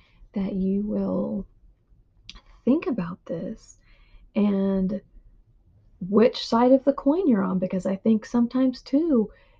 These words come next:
even Christians and even the most well-meaning people, we do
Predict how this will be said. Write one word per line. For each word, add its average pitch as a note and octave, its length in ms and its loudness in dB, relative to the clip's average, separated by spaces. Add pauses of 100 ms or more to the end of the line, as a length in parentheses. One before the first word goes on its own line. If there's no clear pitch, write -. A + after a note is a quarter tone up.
(160)
even C4 680 4
Christians A#3+ 560 0
and G3+ 160 2
even A#3+ 440 4
the A3 500 0 (400)
most A#3 560 0
well-meaning A#3+ 1200 0 (580)
people, G#3 680 -6 (460)
we C#4+ 260 -2
do C#4 300 -2